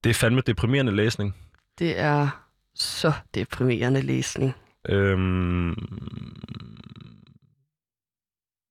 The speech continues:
Speaker 1: for mit vedkommende, nu siger jeg det igen, jeg har, øh, søskende, der er i, i den her alder. For nogle andre, det er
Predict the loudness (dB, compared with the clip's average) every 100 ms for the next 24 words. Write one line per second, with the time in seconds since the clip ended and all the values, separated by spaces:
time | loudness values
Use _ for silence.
0 | _ _ _ -4 2 4 4 4 4 4
1 | 4 4 2 2 2 4 2 2 -2 0
2 | 0 0 2 4 4 0 0 2 4 4
3 | 2 0 -4 _ _ _ _ _ _ _
4 | _ _ _ _ -4 0 2 2 2 2